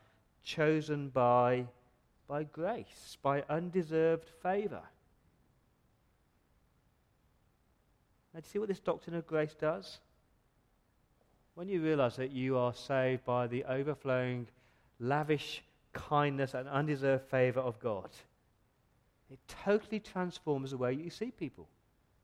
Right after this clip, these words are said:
See, if we think that people are saved by works,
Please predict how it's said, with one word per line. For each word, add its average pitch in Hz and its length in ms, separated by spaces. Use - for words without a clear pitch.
See, 208 140
if 214 200
we 254 160
think 220 220
that 151 240
people 165 220
are - 20
saved 147 380
by 139 180
works, 131 800